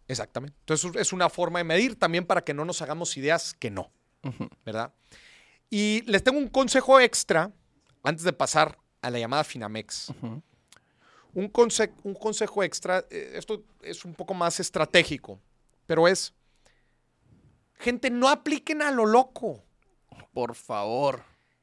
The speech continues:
Speaker 1: Entiendan muy bien los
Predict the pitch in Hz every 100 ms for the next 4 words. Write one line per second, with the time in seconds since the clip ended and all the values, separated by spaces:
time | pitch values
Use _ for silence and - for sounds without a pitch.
0 | _ _ _ _ _ - 196 185 180 -
1 | 208 269 262 254 262 247 220 190 226 196
2 | 196 185 190 _ _ 196 180 170 -